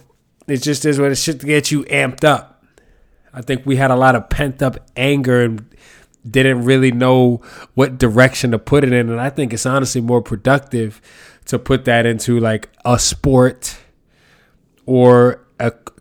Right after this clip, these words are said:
craft, work on some kind of activity like writing music and get in there and tell your story, you know, as opposed to walking around being a fucking <laughs> asshole 'cause you don't know how to deal with your fucking feelings.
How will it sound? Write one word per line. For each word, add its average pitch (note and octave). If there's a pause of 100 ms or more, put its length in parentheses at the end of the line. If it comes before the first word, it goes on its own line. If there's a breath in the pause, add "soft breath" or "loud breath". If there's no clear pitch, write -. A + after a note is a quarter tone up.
craft, A#2+
work A#2+
on B2
some A#2+
kind A#2+
of A2+
activity A#2 (460 soft breath)
like B2 (180)
writing A2+
music A2+ (600)
and A2
get A#2
in A#2
there A#2
and G#2+
tell B2+
your A2+
story, A#2 (680 soft breath)
you A2+
know, G#2+ (440 soft breath)
as A#2
opposed A#2+
to A2+
walking G#2+
around G#2+
being G#2+
a G#2
fucking G2
<laughs> -
asshole -
'cause G#2+
you G#2+
don't G#2
know G2+
how G2
to F#2+
deal G2
with F#2+
your F#2
fucking F#2+
feelings. G2